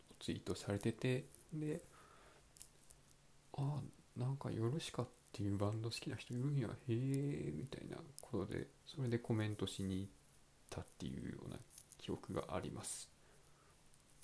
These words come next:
で、まあ、そういう経緯の、あ、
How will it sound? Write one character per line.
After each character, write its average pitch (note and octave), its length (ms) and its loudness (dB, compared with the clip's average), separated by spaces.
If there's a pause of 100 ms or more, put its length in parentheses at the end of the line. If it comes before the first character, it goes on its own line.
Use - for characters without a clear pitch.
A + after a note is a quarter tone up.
(720)
で、 F3 200 0
ま G2+ 180 0
あ、 A2 40 -2
そ C3 200 0
う A#2 60 4
い A2 280 2
う C#3 80 -4 (2500)
経 - 140 2
緯 - 240 0
の、 - 100 -6 (1400)
あ、 G#2 220 0